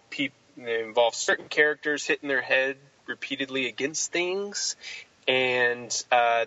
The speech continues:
there is one moment that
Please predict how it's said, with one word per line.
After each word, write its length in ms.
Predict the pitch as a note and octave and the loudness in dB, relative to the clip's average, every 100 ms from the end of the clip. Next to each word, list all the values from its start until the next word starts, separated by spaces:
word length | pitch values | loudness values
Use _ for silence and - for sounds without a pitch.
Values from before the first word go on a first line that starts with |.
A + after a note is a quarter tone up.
| - | 0
there 360 | B2 B2 B2 | 2 2 2
is 580 | B2 B2+ B2 A#2+ A#2+ A2+ | -2 -4 -2 -2 -2 -6
one 680 | A2 A2+ B2+ C#3 D3+ D#3 D#3+ - _ _ _ _ | -10 -2 2 4 2 -4 -10 -14 _ _ _ _
moment 1000 | A#2+ B2 C3+ C3+ B2+ A2+ A#2 - - - - | -6 2 2 2 0 0 -2 -6 -12 -12 -4
that 640 | B2 A#2 A2+ G#2+ - - | 2 4 4 0 -4 -10